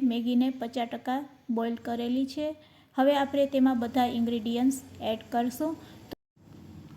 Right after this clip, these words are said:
તો સૌથી પહેલાં આપણે તેમાં ચણાનો લોટ એડ કરશું. તો ત્રણ ચમચી જેટલો આપણે ચણાનો લોટ એડ કરી દઈશું. અહીંયા આપણે મેગીના ભજીયા બનાવવાના છે એટલે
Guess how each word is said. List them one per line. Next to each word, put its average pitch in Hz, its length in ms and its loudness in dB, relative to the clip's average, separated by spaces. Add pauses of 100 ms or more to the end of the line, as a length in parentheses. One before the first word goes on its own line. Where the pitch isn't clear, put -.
(140)
તો 320 80 6 (120)
સૌથી 330 380 2
પહેલાં 311 440 4
આપણે 285 320 4 (320)
તેમાં 277 360 4
ચણાનો 269 380 4 (120)
લોટ 254 180 0 (220)
એડ 269 100 0 (100)
કરશું. 277 380 -2 (140)
તો 285 80 0 (100)
ત્રણ 277 300 2
ચમચી 277 400 2
જેટલો 269 320 -2
આપણે 262 280 -2 (460)
ચણાનો 254 400 2 (380)
લોટ 240 180 -4 (260)
એડ 240 220 -8
કરી 247 320 -2
દઈશું. 302 420 0 (520)
અહીંયા 302 420 2
આપણે 277 260 2
મેગીના 254 460 2
ભજીયા 254 420 -2
બનાવવાના 254 600 2
છે 294 120 -2 (240)
એટલે 240 240 -4